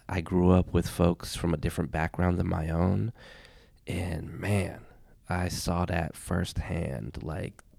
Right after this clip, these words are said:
there is a big difference. So that was a piece of it.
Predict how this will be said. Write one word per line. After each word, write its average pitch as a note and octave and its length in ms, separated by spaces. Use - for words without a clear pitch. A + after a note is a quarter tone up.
there D#2+ 240
is E2 200
a E2 60
big F2 460
difference. - 500
So - 440
that E2+ 220
was F2 120
a F2 40
piece - 360
of D#2 100
it. - 160